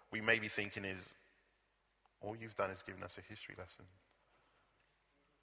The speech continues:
Listen, as I'm reading it, I know that's what it feels like.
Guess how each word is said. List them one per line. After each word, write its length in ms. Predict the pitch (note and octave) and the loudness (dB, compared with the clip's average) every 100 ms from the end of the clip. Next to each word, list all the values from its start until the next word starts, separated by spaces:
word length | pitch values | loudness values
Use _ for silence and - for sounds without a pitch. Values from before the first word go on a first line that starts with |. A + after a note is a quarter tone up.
| _ _ _ _ _ _ _ _ - - - - - _ _ _ _ _ _ | _ _ _ _ _ _ _ _ -14 -14 -20 -20 -20 _ _ _ _ _ _
Listen, 200 | G2 - F2 | -10 -2 2
as 120 | F#2+ | 4
I'm 180 | F#2+ F#2+ | 2 2
reading 200 | G2 F2+ F2 | -4 -6 -6
it, 80 | E2+ | -2
I 120 | - F2 E2+ | 0 0 0
know 200 | F2 E2+ E2 | -2 -2 -6
that's 200 | - - | -8 -8
what 80 | - | -10
it 100 | - | -10
feels 220 | - E2 E2+ | -10 -10 -10
like. 140 | - | -12